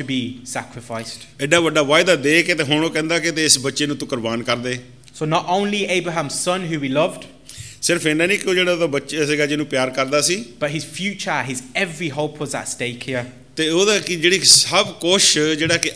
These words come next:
Speaker 2: ਅੱਗਾ ਉਹਦੇ ਲਈ ਵਾਅਦੇ ਸੀਗੇ, ਜੋ ਉਹਦੇ ਲਈ ਪ-, ਵਾਅਦਾ ਕੀਤਾ ਸੀ, ਉਸ, ਉਹ ਇਸ ਵੇਲੇ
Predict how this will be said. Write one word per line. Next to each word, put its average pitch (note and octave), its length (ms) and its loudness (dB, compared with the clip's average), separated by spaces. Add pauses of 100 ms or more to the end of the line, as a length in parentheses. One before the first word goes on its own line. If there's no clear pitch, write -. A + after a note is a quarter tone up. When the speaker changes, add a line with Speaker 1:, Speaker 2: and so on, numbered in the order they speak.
Speaker 2:
ਅੱਗਾ C#3+ 220 2
ਉਹਦੇ D#3 340 0
ਲਈ D3+ 160 0
ਵਾਅਦੇ D#3 400 2
ਸੀਗੇ, D3 280 4
ਜੋ D3+ 180 -2
ਉਹਦੇ D3 100 -4
ਲਈ D#3 80 -2
ਪ-, B2+ 460 -4
ਵਾਅਦਾ D3 240 0
ਕੀਤਾ D3+ 260 -4
ਸੀ, E3+ 120 -2
ਉਸ, C#3+ 220 0
ਉਹ E3+ 360 2
ਇਸ C#3+ 160 2
ਵੇਲੇ C#3+ 380 0